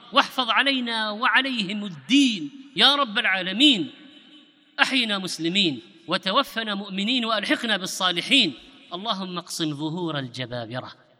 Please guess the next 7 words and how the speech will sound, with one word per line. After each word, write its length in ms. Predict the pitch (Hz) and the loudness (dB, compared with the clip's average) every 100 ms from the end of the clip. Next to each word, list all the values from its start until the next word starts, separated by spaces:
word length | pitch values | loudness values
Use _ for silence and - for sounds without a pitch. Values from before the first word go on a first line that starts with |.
| _ _ _ _ _ | _ _ _ _ _
والأكاسرة. 880 | 156 185 160 151 139 123 - 131 110 - _ _ _ _ _ _ _ _ | -6 -6 -6 -8 -8 -8 -8 -10 -10 -16 _ _ _ _ _ _ _ _
اللهم 440 | 139 170 196 185 180 | -8 2 2 2 -4
إنا 300 | 190 185 180 | -6 -6 -6
نسألك 460 | 170 196 180 170 | -6 -6 -6 -6
في 160 | 160 180 | -6 -6
ساعتنا 880 | 165 165 160 175 170 165 151 233 202 | -2 0 0 0 -2 0 6 6 6
هذه 200 | 143 | 2